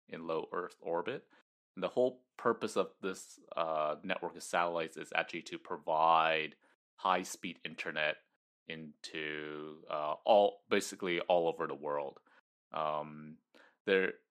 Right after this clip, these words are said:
the, the, the main reason why is because right now in, like, developing countries, over fifty percent of the population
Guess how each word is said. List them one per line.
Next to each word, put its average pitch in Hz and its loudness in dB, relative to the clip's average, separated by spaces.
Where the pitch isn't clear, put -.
the, 107 0
the, 113 4
the 113 0
main 131 4
reason 107 0
why 87 6
is 80 -4
because 80 -4
right 98 6
now 90 4
in, 85 -2
like, 76 -6
developing 85 -2
countries, 95 -4
over 82 -4
fifty 92 -8
percent 87 -2
of 82 0
the 82 -10
population 82 -4